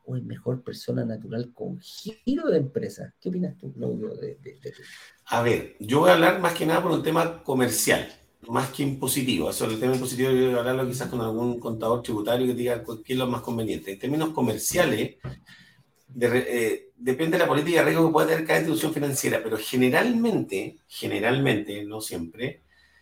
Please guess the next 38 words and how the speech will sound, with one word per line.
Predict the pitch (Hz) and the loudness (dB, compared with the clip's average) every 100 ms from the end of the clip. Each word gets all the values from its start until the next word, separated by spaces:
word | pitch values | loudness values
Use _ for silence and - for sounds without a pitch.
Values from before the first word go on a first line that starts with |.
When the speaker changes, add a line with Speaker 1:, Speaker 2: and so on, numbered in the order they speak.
| _ _ | _ _
Speaker 2:
cuando | - 117 127 | 0 2 2
uno | 185 196 | 2 2
pide | - 107 | 0 -2
un | 208 | -2
crédito | - 175 180 190 165 | -4 0 0 0 0
como | 143 127 | 0 0
empresa, | 113 - 110 104 - 127 135 - | -2 -4 -2 0 0 -2 -4 -2
hay | 127 127 | 0 2
dos | 151 185 | 2 0
requisitos | 160 - 165 165 | 0 -2 -2 -4
que | - 143 | -2 -2
son | - 147 | -2 -2
un | |
poquito | 151 156 151 | -2 0 0
más | 151 | 0
restrictivos | 135 123 151 156 | -4 -4 0 0
que | - | 0
si | |
lo | 135 | -2
pedís | 139 135 | -2 -2
como | 127 | -2
persona | 123 131 131 | 0 0 0
natural. | 135 127 - _ _ - - _ | 0 -4 -6 _ _ -20 -20 _
El | 123 113 | -10 -2
primero | 120 151 180 165 | 2 4 4 4
es | 151 - | 2 0
que | 156 156 160 - _ | 2 4 4 0 _
el, | - 123 120 117 113 113 110 110 107 98 - | -2 0 0 -2 -2 0 0 0 -2 -6 -8
el | 113 107 - | -10 -10 -10
porcentaje | 110 113 - 139 151 | -6 -6 -4 -4 0
del | 131 117 | 0 0
pie | - 143 156 - - _ | -2 0 0 -2 -6 _
que | - | -6
te | 127 | -4
piden | 123 147 156 175 - | -2 0 0 -2 -8
generalmente | 135 131 131 143 147 | -4 -2 0 -2 -2
es | 139 143 | -4 0
mayor, | 135 127 123 | 2 2 0